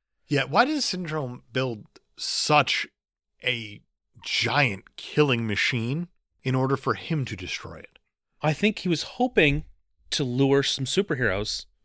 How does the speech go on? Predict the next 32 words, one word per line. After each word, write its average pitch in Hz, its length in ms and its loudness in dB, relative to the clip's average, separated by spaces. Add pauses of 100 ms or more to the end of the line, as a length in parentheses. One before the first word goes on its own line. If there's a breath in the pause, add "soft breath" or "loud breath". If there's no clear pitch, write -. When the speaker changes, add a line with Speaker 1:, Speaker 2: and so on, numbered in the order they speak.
(120)
Speaker 2:
and 120 160 -4
take - 200 -2
them 120 140 0
out 113 140 2
at - 60 -6
the - 60 -10
same 107 220 -4
time. 123 340 -6 (360)
Speaker 1:
So - 160 -4
you're 143 60 0
thinking 156 340 -6
that 117 160 -4
he, 143 360 -6
all 131 120 0
right, - 120 -6
so 135 100 -2
he 165 120 2
wanted 185 240 2
to 147 60 2
kill 139 180 2
supers. - 540 -10
We 117 120 -2
Speaker 2:
Yeah, 139 80 4
Speaker 1:
got 110 180 2
that. 82 240 -14 (140)
Speaker 2:
absolutely. - 480 -4 (420)
Speaker 1:
But 170 180 0
then 165 280 -6
why 156 300 -2
not, 170 280 0
after 135 340 2
he 135 360 -8